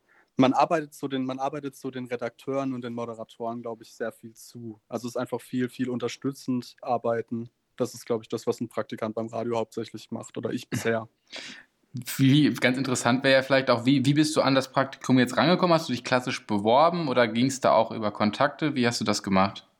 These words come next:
Speaker 1: Ähm, bei Energy habe ich mich eben im Rahmen des Pflichtpraktikums beworben und bei Antenne Bayern habe ich mich als Volo beworben.
Speaker 2: Ah, okay. Und das ist jetzt
Speaker 1: Und
Speaker 2: quasi
Speaker 1: hab
Speaker 2: dann auch gleichzeitig so ein,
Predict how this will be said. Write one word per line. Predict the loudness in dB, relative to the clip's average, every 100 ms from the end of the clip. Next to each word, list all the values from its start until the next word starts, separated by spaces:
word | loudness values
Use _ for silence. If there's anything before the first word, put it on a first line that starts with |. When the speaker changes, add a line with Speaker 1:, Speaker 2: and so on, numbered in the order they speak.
| _ _ _ _ _ _ _ _ _ _ _ _ _ -2
Speaker 1:
Ähm, | 0 0 -2 -2
bei | -2
Energy | 0 -2 0
habe | -4 -4
ich | -6
mich | -4
eben | -4 -4
im | -6
Rahmen | -4 -4
des | -6 -12
Pflichtpraktikums | -14 -14 -6 -4 -4 -6 -6 -6
beworben | -4 0 2 2 0
und | -4
bei | -2 -2 -2
Antenne | -4 -6 -4 -4 -4
Bayern | -8 -6 -6 -6
habe | -8
ich | -8
mich | -8 -6
als | -8 -4
Volo | -4 -4
beworben. | -6 -10 -12 -16 -18 _ _ _ -14 0
Speaker 2:
Ah, | 4 4
okay. | 4 2 2
Und | 2
das | 0
ist | -2
jetzt | -2 0
Speaker 1:
Und | 4
Speaker 2:
quasi | 4 4
Speaker 1:
hab | 0
Speaker 2:
dann | 0
auch | 2
gleichzeitig | 2 0 0 0
so | 4
ein, | 4